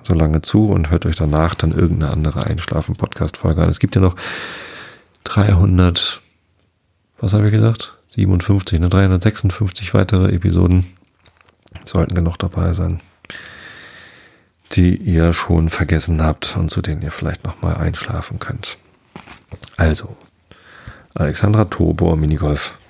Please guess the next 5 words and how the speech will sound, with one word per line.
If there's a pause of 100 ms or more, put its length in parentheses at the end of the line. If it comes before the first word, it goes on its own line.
(100)
Paradiso,
Kapitel
sechs, (1200)
Seite
neunundfünfzig,